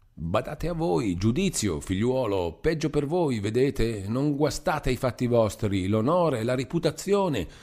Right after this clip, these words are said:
continuava a sussurrare il notaio. Renzo faceva peggio. I birri, dopo essersi consultati con l'occhio, pensando di far bene, ognuno è soggetto a sbagliare, gli diedero una stretta di manichini.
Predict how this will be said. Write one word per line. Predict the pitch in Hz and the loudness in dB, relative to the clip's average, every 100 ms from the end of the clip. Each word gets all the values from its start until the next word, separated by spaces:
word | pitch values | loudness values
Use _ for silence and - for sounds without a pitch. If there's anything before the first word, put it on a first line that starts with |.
| - - - - - - | -20 -20 -20 -20 -20 -4
continuava | 139 113 92 90 92 85 85 | -2 0 0 2 0 0 -2
a | - 82 | -4 -4
sussurrare | - 113 - 101 87 80 78 76 73 | -2 -2 0 0 2 0 -2 0 -2
il | 71 | -2
notaio. | 69 71 - 60 62 62 - | -4 -6 -6 -6 -6 -8 -4
Renzo | 107 131 165 - 85 | 0 0 0 -2 -4
faceva | 67 - - 78 73 | -6 -8 -4 -4 -2
peggio. | - 135 87 71 67 - - | 2 2 0 -6 -8 -8 -2
I | 113 | 2
birri, | 120 110 107 135 - | 6 6 4 0 -2
dopo | 101 101 87 | 0 2 2
essersi | 87 - 80 - 73 | -2 -4 -6 -4 -4
consultati | - 98 - 95 82 76 65 - 60 - | -2 -2 -2 -6 -4 -6 -8 -10 -14 -14
con | - 73 69 | -8 -6 -6
l'occhio, | 60 - - 90 135 - _ | -8 -10 -6 -6 -6 -14 _
pensando | 123 117 143 160 101 82 69 | -6 -6 -4 -2 -2 -2 -4
di | 82 | -6
far | 80 71 | -6 -8
bene, | 71 71 65 67 95 104 _ _ | -6 -8 -6 -6 -8 -10 _ _
ognuno | 95 98 104 104 87 67 - | -2 4 6 6 4 0 -4
è | 67 | -10
soggetto | - 65 64 65 - | -8 -8 -6 -8 -8
a | 64 | -10
sbagliare, | 69 67 67 64 64 82 - - - - - - | -8 -8 -6 -8 -6 -8 -8 -18 -20 -20 -20 -16
gli | - 117 185 | -6 -2 2
diedero | 135 104 101 107 104 | 4 4 4 2 2
una | 101 104 | 0 0
stretta | 98 - 110 90 87 - | -4 -4 -2 -2 -2 -4
di | 85 85 | -4 -2
manichini. | 85 82 82 78 76 78 82 | 0 -2 -4 -6 -4 -4 -6